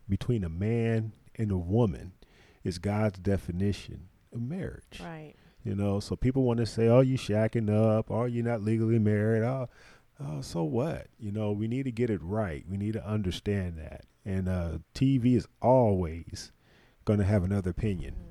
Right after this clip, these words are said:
Speaker 1: The
Speaker 2: Mm-hmm.
Speaker 1: world is always gonna have another way. So it, it is extremely important for the people of God to, to know God's way.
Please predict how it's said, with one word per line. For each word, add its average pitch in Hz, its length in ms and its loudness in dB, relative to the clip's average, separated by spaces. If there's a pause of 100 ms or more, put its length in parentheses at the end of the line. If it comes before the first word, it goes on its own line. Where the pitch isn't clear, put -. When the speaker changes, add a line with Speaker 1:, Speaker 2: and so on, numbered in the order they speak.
(160)
Speaker 1:
The 208 80 0
Speaker 2:
Mm-hmm. 196 80 0
Speaker 1:
world 123 240 4
is 90 100 -2
always 98 640 0
gonna 92 260 -4
have 95 220 0
another 87 340 -2
way. 87 420 -8 (760)
So 85 280 -6
it, 90 260 -2
it 117 180 4
is 107 220 6
extremely 120 960 -2 (500)
important 87 920 -2
for 90 460 -2 (440)
the 98 80 -4
people 117 420 0
of 90 120 -4
God 92 500 -2 (360)
to, 87 480 -4 (1300)
to - 120 -4
know 98 480 0 (920)
God's 92 360 -6
way. 78 320 -10